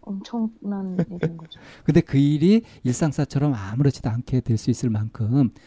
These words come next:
Speaker 2: 그렇게
Speaker 1: 네.
Speaker 2: 당당해지셔야 된다고요.
Speaker 1: 아. 네.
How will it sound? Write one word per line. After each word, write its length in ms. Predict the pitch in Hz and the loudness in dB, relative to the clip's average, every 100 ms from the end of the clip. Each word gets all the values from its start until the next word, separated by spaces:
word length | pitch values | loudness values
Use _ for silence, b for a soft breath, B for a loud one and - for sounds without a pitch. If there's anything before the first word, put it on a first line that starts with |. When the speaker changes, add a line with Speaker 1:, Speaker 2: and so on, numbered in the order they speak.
| b - | b -8
Speaker 2:
그렇게 240 | 117 123 | -4 -4
Speaker 1:
네. 60 | 101 | -2
Speaker 2:
당당해지셔야 680 | 120 123 117 110 98 101 | -2 0 0 0 -4 -4
된다고요. 580 | 95 98 101 104 107 101 - _ _ | -4 -8 -10 -12 -12 -14 -16 _ _
Speaker 1:
아. 500 | 202 190 190 190 190 190 _ _ _ _ _ _ _ _ _ _ _ _ _ _ _ _ _ _ _ _ _ _ _ _ _ _ _ _ _ _ _ _ _ _ _ _ _ _ _ _ _ | -20 -18 -18 -20 -20 _ _ _ _ _ _ _ _ _ _ _ _ _ _ _ _ _ _ _ _ _ _ _ _ _ _ _ _ _ _ _ _ _ _ _ _ _ _ _ _ _ _
네. 240 | 190 180 | -18 -18